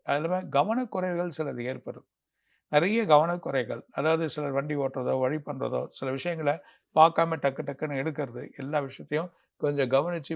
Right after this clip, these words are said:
பார்த்து, நம்ம கூட மக்கள் இருக்காங்க, நம்ம வண்டியில நிறைய பேர் வர்றாங்க, பயணம் பண்றாங்க, ஓட்டுநர் அதுக்கான கவனிக்கிறது, செயல் பண்றது, இதெல்லாம் இருந்தா நல்லது. எல்லாரும் சொல்ல சில ஆளுங்கள், சில கவனக்குறைகள்னால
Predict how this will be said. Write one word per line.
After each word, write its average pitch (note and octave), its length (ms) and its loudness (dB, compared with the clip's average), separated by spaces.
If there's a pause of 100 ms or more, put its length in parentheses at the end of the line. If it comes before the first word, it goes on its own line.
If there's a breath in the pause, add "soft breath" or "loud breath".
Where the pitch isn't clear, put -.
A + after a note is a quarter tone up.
பார்த்து, C#3+ 340 -2
நம்ம C3+ 180 -6
கூட D#3 200 -2
மக்கள் C#3 360 -6
இருக்காங்க, C3 400 -4 (480 soft breath)
நம்ம C#3 180 2
வண்டியில D#3 320 2
நிறைய C#3 280 -2
பேர் D3+ 180 -2
வர்றாங்க, C#3+ 380 0
பயணம் C#3 380 -2
பண்றாங்க, C3 400 -2 (380 soft breath)
ஓட்டுநர் F#3 580 2
அதுக்கான C3+ 320 -4
கவனிக்கிறது, C3+ 600 -2 (100)
செயல் D#3 320 2
பண்றது, C3+ 340 -4
இதெல்லாம் C3 300 -4
இருந்தா C3+ 340 -6
நல்லது. A2+ 380 -2 (300 soft breath)
எல்லாரும் F3 400 0
சொல்ல E3+ 300 -6
சில G3 240 -6
ஆளுங்கள், D3+ 360 -2 (320)
சில E3+ 200 0
கவனக்குறைகள்னால D3+ 960 0